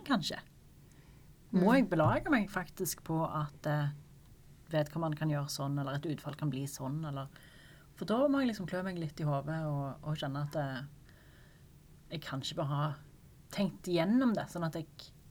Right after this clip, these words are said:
Speaker 1: er litt forberedt på det.
Speaker 2: Mm. Jeg tror nok at jeg,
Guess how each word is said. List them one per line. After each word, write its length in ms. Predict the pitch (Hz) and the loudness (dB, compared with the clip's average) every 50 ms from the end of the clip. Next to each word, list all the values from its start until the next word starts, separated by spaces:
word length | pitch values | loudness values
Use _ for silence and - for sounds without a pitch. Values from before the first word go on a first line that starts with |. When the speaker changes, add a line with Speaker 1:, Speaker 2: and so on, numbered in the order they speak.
| - - | -6 -2
Speaker 1:
er 80 | 170 | 0
litt 240 | 175 180 185 196 - | 0 0 0 -2 -4
forberedt 360 | - 160 143 135 - 135 - | -2 -2 -2 0 -2 -6 -8
på 100 | - - | -8 -8
det. 80 | - - - - - - - 240 | -8 -8 -10 -14 -18 -8 -4 -2
Speaker 2:
Mm. 400 | 220 208 196 180 180 190 196 - - - - - - - - - - - - - - - - - - - - - - - - - - - - - - - - - - - - - - - - - - - - - - - - - | 0 0 0 -2 -2 -4 -8 -10 -14 -18 -20 -20 -20 -20 -20 -20 -20 -20 -20 -20 -20 -20 -20 -20 -20 -20 -20 -20 -20 -20 -20 -20 -20 -20 -20 -20 -20 -20 -20 -20 -20 -20 -20 -20 -20 -20 -18 -16 -16 -16 -16 -16 -20 -20 -8 -4
Jeg 120 | - 202 202 | -4 -4 -2
tror 200 | - - 294 311 | 2 4 4 6
nok 160 | 320 302 - - | 4 4 4 2
at 220 | 285 277 - - | 0 0 0 2
jeg, 240 | 254 247 247 240 | 4 4 4 4